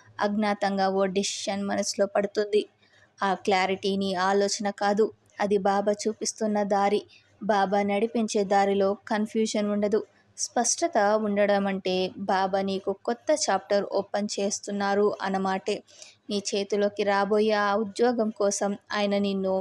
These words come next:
మెంటల్గా ప్రిపేర్ చేస్తున్నారు. ఈ క్లారిటీ వచ్చినప్పుడు తల్లి, నీ అడుగులు ఆగకూడదు.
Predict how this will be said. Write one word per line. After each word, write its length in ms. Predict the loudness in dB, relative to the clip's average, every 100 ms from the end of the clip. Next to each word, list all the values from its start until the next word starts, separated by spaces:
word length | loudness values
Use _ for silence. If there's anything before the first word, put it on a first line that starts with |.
| -2 -2
మెంటల్గా 580 | 0 2 0 2 2 2
ప్రిపేర్ 440 | 0 -4 -2 -4
చేస్తున్నారు. 680 | -6 -8 -8 -6 -2 0 0 -2 _ -20 _ -2
ఈ 80 | -2
క్లారిటీ 480 | 0 0 2 2 0
వచ్చినప్పుడు 580 | -2 -4 -6 -4 -6 -2
తల్లి, 360 | -2 0 0 -2 -6 -18 -10
నీ 120 | -2 0
అడుగులు 420 | 2 2 2 2 2 0
ఆగకూడదు. 600 | 0 0 -2 -2 0